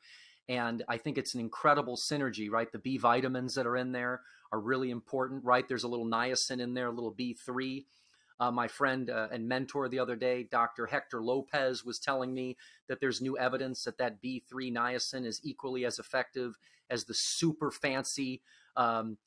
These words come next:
ingredients. I don't wanna really name some of them that people are selling online and saying that they're the answer to anti-aging and pennies on the dollar. So congratulations with the formulas that you put together. And I'm so happy that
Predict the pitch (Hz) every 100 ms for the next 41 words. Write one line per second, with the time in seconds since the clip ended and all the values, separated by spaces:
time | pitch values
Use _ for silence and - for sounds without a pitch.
0 | _ 131 135 123 143 135 131 131 131 127
1 | 123 120 117 123 123 - 120 117 104 113
2 | 117 113 - 147 147 127 113 - 160 147
3 | 143 127 127 135 139 135 131 120 117 -
4 | - - - - 147 135 127 139 123 131
5 | 135 135 139 143 127 135 131 123 131 123
6 | 135 131 123 131 127 127 _ - 123 120
7 | - - 214 190 170 151 135 127 127 123
8 | 120 107 98 - - 143 135 143 131 156
9 | 160 147 135 127 127 117 120 117 110 -
10 | 131 123 117 117 - 117 117 - 139 -
11 | 120 113 110 110 - - - 127 127 131
12 | - - 170 170 160 160 156 120 110 113